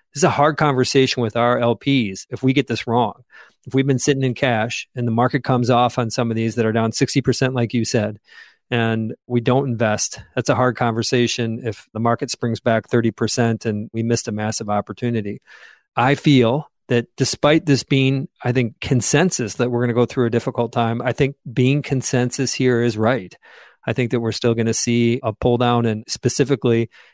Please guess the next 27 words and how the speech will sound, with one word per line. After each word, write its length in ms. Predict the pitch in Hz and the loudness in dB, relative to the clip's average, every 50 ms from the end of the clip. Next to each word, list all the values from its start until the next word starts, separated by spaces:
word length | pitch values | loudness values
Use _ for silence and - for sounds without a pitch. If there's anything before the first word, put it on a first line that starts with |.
| _ - | _ -2
advocate 560 | 131 120 120 120 127 - - 127 120 123 - | 0 0 2 0 0 0 2 0 0 0 0
for 120 | - 120 | -4 -4
people 340 | - - 127 120 - 123 117 | -2 0 -2 0 0 -2 -2
just 240 | 110 120 113 - - | 0 -2 -2 -2 -2
waiting 320 | 110 110 113 123 127 123 | -2 0 0 0 0 -2
for 180 | 113 - 120 113 | -2 -2 -2 0
these 200 | 113 113 107 - | 0 0 -2 -4
great 340 | - - 117 113 113 - _ | -2 0 0 0 0 -2 _
bargains. 540 | - 107 117 127 117 101 98 95 104 - 117 | -2 0 0 0 0 -2 -8 -10 -8 -6 -6
And 220 | 107 104 104 104 - _ _ _ _ _ _ - | -4 -4 -6 -8 -10 _ _ _ _ _ _ -8
we 80 | 117 | -6
can 120 | - 117 107 | -4 -2 0
talk 180 | 113 110 107 | 0 0 0
about 140 | - 117 113 | 0 -2 -2
how 120 | 104 113 113 | 0 0 0
we 100 | 110 110 | 0 0
define 360 | 113 104 - 120 107 110 110 | 0 -2 0 0 -2 -2 0
a 40 | 107 | 0
bargain, 480 | - 117 117 110 113 120 127 131 120 | 0 2 2 2 0 0 -2 -2 -2
but 200 | 101 107 98 110 - _ - | -4 -6 -6 -6 -10 _ -2
ultimately 380 | 123 123 - - 123 117 110 107 | -2 -2 -2 -2 -4 -2 -2 -2
I 40 | |
think 200 | 104 - 120 - | -2 -2 -2 0
we're 100 | - 110 | 0 0
gonna 160 | 110 110 107 107 | 0 0 -2 -2
get 180 | - 117 - - | -2 -4 -4 -4
there. 200 | 107 101 98 98 | -4 -6 -6 -8